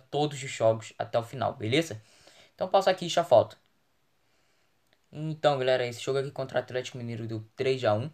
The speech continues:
Eu vou só informar os resultados, beleza? Então eu vou pausar aqui e volto no próximo.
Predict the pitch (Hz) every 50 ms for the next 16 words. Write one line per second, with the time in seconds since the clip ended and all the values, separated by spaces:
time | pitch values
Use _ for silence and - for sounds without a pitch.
0 | _ - 139 - - 160 156 - - 170 170 175 - 185 165 151 147 151 147 -
1 | 160 156 - - 117 110 110 - - 120 139 143 - 123 113 - 131 131 135 -
2 | - - 143 135 - 143 139 139 - - 160 165 156 - - - 170 110 - 151
3 | 151 143 135 - - 98 98 - - 101 110